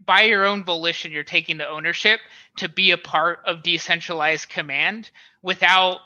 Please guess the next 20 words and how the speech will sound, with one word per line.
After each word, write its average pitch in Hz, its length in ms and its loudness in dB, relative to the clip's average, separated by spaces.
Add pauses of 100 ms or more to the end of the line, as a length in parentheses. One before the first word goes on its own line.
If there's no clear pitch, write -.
(160)
even 185 380 0
having, 160 800 2
like, 160 220 -6
the 180 80 -2
C 190 380 0
E 185 60 4
O 170 60 2
having 175 320 0
to 160 100 -12
read 165 220 -4
this 147 180 -6
book 156 340 -2
and, 156 140 -2
like, 135 200 -4 (120)
implement 160 540 -4
this, 147 340 -4
you 151 100 -4
know, 147 140 -2
throughout 151 500 -4
the, 139 300 0